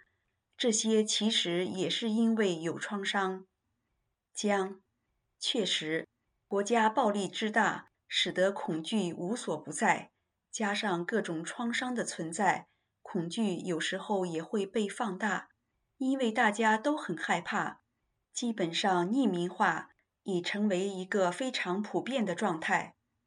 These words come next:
对比台湾的经验，有没有可以帮助克服这种恐惧的可能？另外，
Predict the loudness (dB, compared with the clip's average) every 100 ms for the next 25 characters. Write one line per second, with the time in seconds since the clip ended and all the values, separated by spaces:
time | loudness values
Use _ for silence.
0 | _ _ _ _ -4 -2 0 0 0 0
1 | 0 2 2 2 0 2 2 6 4 2
2 | -8 _ _ _ -6 0 0 2 2 0
3 | 0 0 0 2 4 4 2 0 0 0
4 | 0 0 -4 -2 -2 0 -2 0 -4 -4
5 | -4 -2 -2 -4 -2 0 -2 -6 _ _
6 | _ _ _ _ -2 0 2 2 2 -2